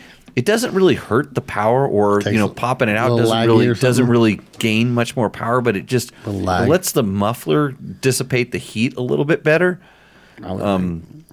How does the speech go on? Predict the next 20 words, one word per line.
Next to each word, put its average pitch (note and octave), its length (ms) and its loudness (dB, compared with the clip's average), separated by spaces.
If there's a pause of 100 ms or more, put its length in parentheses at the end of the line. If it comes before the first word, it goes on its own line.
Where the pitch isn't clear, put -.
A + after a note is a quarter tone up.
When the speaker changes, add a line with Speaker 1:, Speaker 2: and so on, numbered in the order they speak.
(100)
Speaker 1:
and, G#2+ 340 -2
and A2 260 -2 (100)
yes, A2+ 480 -2
you, G#2 160 -4
you G2+ 220 0
need A#2 220 2
to, A2+ 80 2
you G#2+ 140 0
need A#2 180 2
to A2+ 60 -6
kinda A2 240 -2
chisel A#2 440 -2
that B2 260 0
thing C3 200 -2
out G#2 180 0
of E2+ 60 -4
there. F2 380 -2
It's, - 480 -8
it's, G2 280 -2
uh, F2+ 180 2